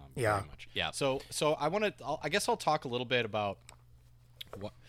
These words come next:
Speaker 2: you know, why I picked this one. I, I think every week we're gonna, at least I'm gonna try, you know,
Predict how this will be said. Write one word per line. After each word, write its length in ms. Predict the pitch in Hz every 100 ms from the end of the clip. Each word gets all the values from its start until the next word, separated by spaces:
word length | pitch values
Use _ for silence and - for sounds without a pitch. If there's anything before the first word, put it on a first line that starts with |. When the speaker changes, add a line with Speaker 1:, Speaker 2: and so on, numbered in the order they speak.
| - -
Speaker 2:
you 80 | 117
know, 60 | 117
why 180 | 123 123
I 40 |
picked 240 | - 110 -
this 180 | 113
one. 100 | 98 92
I, 140 | 160 156
I 60 |
think 240 | 147 190 190
every 200 | 147 160
week 220 | 147 160 143
we're 80 |
gonna, 320 | 127 123 113 -
at 80 | 107
least 220 | 123 117
I'm 80 | 107
gonna 160 | 98
try, 520 | - 165 185 139 117 110
you 160 | 117
know, 60 | 117